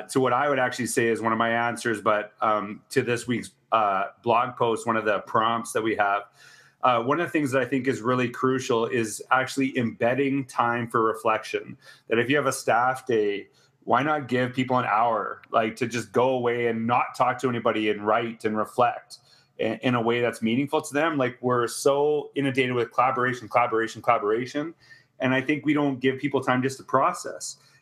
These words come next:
And I think if you embed that reflection time into your day, it actually helps us, you know, move forward. Looking back helps you look, move forward.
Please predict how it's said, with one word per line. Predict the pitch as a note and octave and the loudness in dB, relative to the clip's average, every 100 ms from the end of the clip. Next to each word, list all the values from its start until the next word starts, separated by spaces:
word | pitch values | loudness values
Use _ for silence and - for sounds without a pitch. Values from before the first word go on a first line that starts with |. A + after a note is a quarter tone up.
| - | -4
And | A#2+ | 0
I | C3+ | 0
think | D3+ C#3+ | 0 -2
if | C#3 | -2
you | C#3 | -2
embed | B2+ A#2 B2+ C3 E3+ F3 D#3 | -2 -2 0 0 0 -2 0
that | C3+ | 0
reflection | C#3 C3 C3+ C3+ - B2+ | 0 0 0 0 -2 -2
time | B2 F#2+ F#2 F#2+ - | 0 0 -2 -6 -4
into | B2+ C3 C3 | -2 -2 -2
your | A#2+ | -2
day, | A2+ A#2 A2 G#2+ - _ _ - | 2 2 2 0 -6 _ _ -2
it | B2+ | 2
actually | B2+ B2+ - B2 | 2 0 -2 0
helps | A#2 A#2 - | 2 0 0
us, | A#2+ A2+ - | 0 0 -2
you | C3 | 0
know, | A#2+ | 2
move | A2+ A#2+ A#2+ | 0 -2 0
forward. | D3+ B2 G2 A2+ | 2 2 -2 -2
Looking | C#3 D3 B2 | -2 0 0
back | A2 A2+ A#2 | 0 0 0
helps | A2+ A2 A#2 | -2 -2 -4
you | A2 - A#2 A2 - | -4 -6 -14 -16 -6
look, | A#2+ - - - | -6 -4 -10 -4
move | B2 A2+ | -2 -2
forward. | A#2+ B2+ B2 - | -2 0 0 -4